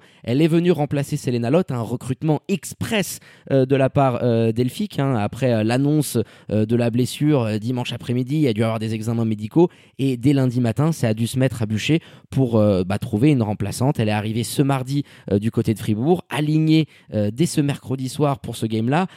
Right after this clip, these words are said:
Alors même si offensivement, il y a du déchet, hein, elle est à deux sur douze, on a pu voir tout ce qu'elle est capable de t'amener. Il y a une grosse densité physique,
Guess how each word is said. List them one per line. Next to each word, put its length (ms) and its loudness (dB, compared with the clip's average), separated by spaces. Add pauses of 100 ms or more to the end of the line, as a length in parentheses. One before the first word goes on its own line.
(160)
Alors 180 0
même 180 0
si 200 0
offensivement, 540 0
il 60 0
y 40 2
a 20 0
du 140 0
déchet, 300 0
hein, 200 0 (280)
elle 100 -4
est 40 -4
à 100 -4
deux 180 0
sur 240 -4
douze, 260 2 (400)
on 120 2
a 100 2
pu 180 -6
voir 420 0 (380)
tout 100 -2
ce 80 -6
qu'elle 120 2
est 40 0
capable 320 -2
de 60 4
t'amener. 420 0
Il 60 -8
y 20 -4
a 40 -2
une 120 -2
grosse 460 0
densité 400 -2
physique, 640 -4